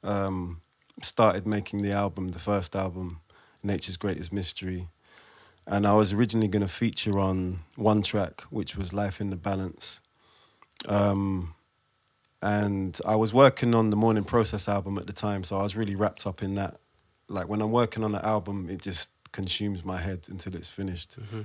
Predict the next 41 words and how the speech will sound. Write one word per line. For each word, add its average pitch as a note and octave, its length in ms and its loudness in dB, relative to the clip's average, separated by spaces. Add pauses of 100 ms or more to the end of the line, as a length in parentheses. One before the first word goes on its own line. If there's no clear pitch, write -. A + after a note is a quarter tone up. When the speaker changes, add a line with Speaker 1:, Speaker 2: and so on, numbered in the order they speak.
Speaker 1:
And G2+ 100 -4
I F#2+ 40 -2
can't F#2 300 -4
switch - 360 -6
it F2 100 -6
off. F2+ 280 -6
It's G2 100 -8
just F2 360 -8
on F#2+ 280 -4
constantly F#2+ 560 -6
in F2+ 100 -6
the F2 60 -8
background F#2+ 520 -6
somewhere, F#2 440 -6 (460)
if A#2 220 0
not G#2+ 260 2
in F#2+ 120 -4
the F#2 80 -4
forefront. F#2 640 -4
Speaker 2:
Mm-hmm. A#2+ 340 -4 (440)
Speaker 1:
So - 160 4
I B2 80 12
was D3 160 10
in A#2+ 120 6
that C3 180 4
frame G#2+ 280 2
of G#2 80 2
mind. G2+ 520 0 (320)
Um, G#2+ 200 2
but A2 140 0
because C3+ 360 4
of B2 120 -4
that, A2+ 260 -2
I A2 100 -4
was F#2+ 400 -6
writing G#2 460 0
loads. G2+ 520 -6 (280)
Speaker 2:
Hard. G2 300 -10 (220)
Speaker 1:
Um, G2 600 -6 (800)
and G2+ 360 -4
so G#2 500 -2